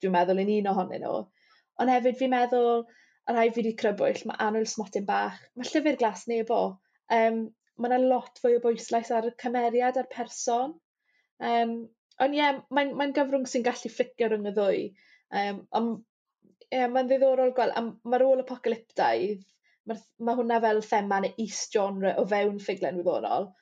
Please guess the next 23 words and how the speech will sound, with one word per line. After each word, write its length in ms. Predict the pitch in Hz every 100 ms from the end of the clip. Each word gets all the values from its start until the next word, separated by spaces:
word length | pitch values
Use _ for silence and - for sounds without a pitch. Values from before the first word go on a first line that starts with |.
| _ _ _
fel 160 | 226 226
sydd 200 | 226 254
yn 80 | 233
fwy 140 | 247 -
derbyniol, 580 | 240 247 240 247 262 294
achos 240 | - 226 254
ma' 100 | 226
fe 80 | - 226
yn 120 | 226 226 226
trin 380 | 254 226 220 214 208
fwy 260 | 220 208 208 214 _ -
o 100 | 208
ran 340 | 208 208 208 202 202 _ _ _ _ _ - -
ar 160 | 220 226
y 40 | -
cymeriadau, 760 | 208 202 - - 185 190 220 -
achos 220 | - 226
mae'r 140 | 226 -
ffocws 400 | 254 247 233 240
ar 100 | 220
y 40 | -
cymeriadau, 640 | 214 196 113 - - 208
achos 260 | 220 214